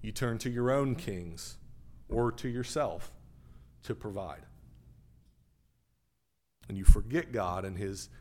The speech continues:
history of committed provision for you. So how do we respond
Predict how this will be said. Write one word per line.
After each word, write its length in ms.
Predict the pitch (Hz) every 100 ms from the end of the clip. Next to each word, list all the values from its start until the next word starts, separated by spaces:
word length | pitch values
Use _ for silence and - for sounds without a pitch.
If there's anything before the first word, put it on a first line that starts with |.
| -
history 920 | - - 220 214 - 113 98 90 87 - - -
of 160 | - -
committed 560 | 123 117 127 131 123
provision 720 | - 113 104 120 113 117 113 107 - - - - -
for 440 | - - 104 104
you. 360 | 98 90 78 85 - - - - - - - - - - - - - - - - - - - - -
So 140 | - 113
how 140 | 139
do 80 | 160
we 120 | 165
respond 600 | 160 - 156 160 160 170